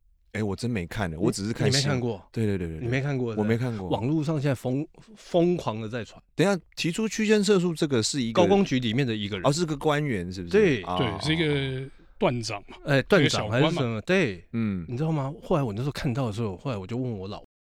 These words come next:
Speaker 1: 嗯。
Speaker 2: 哦，我老婆年纪跟我差不多啊，看，看一下哦。哎，我一直想，想不出来，他像一个漫画人物。
Speaker 1: 真的假的？
Speaker 2: 我说干屌龙，对不对？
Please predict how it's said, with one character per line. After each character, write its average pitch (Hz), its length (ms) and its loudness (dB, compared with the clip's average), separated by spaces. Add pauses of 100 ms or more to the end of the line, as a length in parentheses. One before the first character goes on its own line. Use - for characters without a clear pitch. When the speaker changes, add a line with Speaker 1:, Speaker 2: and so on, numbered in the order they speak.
Speaker 1:
嗯。 104 380 -2
Speaker 2:
哦， 113 60 -4
我 131 240 -2
老 131 120 0
婆 104 200 -8
年 107 160 -4
纪 135 120 -4
跟 117 80 -4
我 101 100 -6
差 101 140 -8
不 - 80 -16
多 104 160 -12
啊， 170 140 -8 (140)
看， 196 240 -6
看 214 160 0
一 190 40 4
下 190 60 4
哦。 196 180 0 (760)
哎， 269 180 6
我 175 120 6
一 240 40 4
直 320 100 4
想， 233 300 2
想 - 640 0
不 214 100 4
出 - 200 2
来， 220 120 6
他 277 100 0
像 262 260 2
一 220 40 6
个 196 80 6
漫 247 260 8
画 240 220 8
人 135 220 6
物。 180 260 2 (160)
Speaker 1:
真 131 160 -6
的 131 100 -4
假 78 240 -6
的？ 69 200 -12 (100)
Speaker 2:
我 - 80 -12
说 135 100 -4
干 131 220 -2
屌 104 140 0
龙， 92 200 -6
对 113 120 -2
不 101 60 -6
对？ 98 100 -4